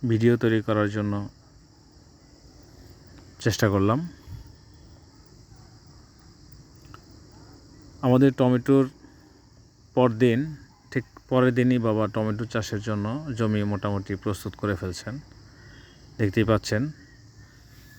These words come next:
যে সুতো ধরে লাইন করে টমেটো চাষের জন্য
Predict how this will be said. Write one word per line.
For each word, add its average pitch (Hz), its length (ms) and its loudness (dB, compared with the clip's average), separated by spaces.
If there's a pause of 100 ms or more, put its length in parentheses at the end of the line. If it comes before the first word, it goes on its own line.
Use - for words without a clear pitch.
(220)
যে 95 140 0 (2250)
সুতো 123 240 2 (100)
ধরে 110 200 4 (320)
লাইন 110 180 2 (120)
করে 104 240 0 (1300)
টমেটো 110 380 2
চাষের 113 340 0
জন্য 110 200 0